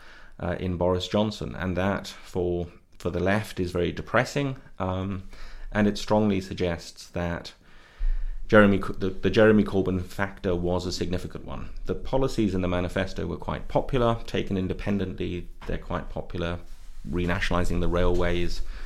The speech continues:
for example, has very wide support. But the manifesto cou-, couldn't get any traction. And the best explanation for that is simply Corbyn has a credibility problem. Now, whether that's justified or whether the, you know,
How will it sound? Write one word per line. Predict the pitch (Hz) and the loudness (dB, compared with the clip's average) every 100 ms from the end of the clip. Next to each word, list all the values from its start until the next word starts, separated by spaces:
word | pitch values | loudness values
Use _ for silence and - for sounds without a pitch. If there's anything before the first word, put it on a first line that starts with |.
| - | -4
for | - | -2
example, | 90 90 85 82 82 | -2 -2 -2 -2 -4
has | 80 82 - | -4 -4 -6
very | - - - 120 110 | -8 -4 2 4 4
wide | 90 85 80 | 4 0 -2
support. | - 78 87 76 - - - - - - - - - - - | -6 -2 -2 -2 -6 -10 -12 -14 -16 -16 -18 -20 -20 -14 -4
But | 95 - | -2 -2
the | 95 - - - | -6 -8 -10 2
manifesto | 101 107 110 101 98 | 6 6 4 0 0
cou-, | 90 95 - | 0 -2 -4
couldn't | - 104 98 | -2 2 2
get | 90 | 2
any | 90 92 | 0 -2
traction. | 85 104 - - - - - - - - | -2 -4 -4 -6 -8 -10 -14 -20 -16 -8
And | 90 90 | -6 -4
the | |
best | 85 95 104 92 | -2 0 0 -4
explanation | - - 95 92 - | -4 -4 -4 -4 -6
for | 92 | -4
that | 90 95 | -4 -4
is | 92 | -6
simply | 95 92 92 92 90 - - - - - | -6 -4 -4 -4 -6 -12 -20 -20 -20 -8
Corbyn | - 98 95 | 2 2 4
has | 95 90 | -2 -4
a | |
credibility | 85 92 90 107 - - | -2 -2 0 0 -2 -6
problem. | 64 - 53 - - | -6 -6 -10 -10 0
Now, | 101 | 4
whether | 110 131 143 | 6 6 6
that's | 123 95 | 2 0
justified | - 110 - 117 110 104 | 2 2 2 -2 0 0
or | 98 | 0
whether | 90 90 87 | -2 -2 -2
the, | 82 76 - | -2 -6 -6
you | |
know, | 80 | -8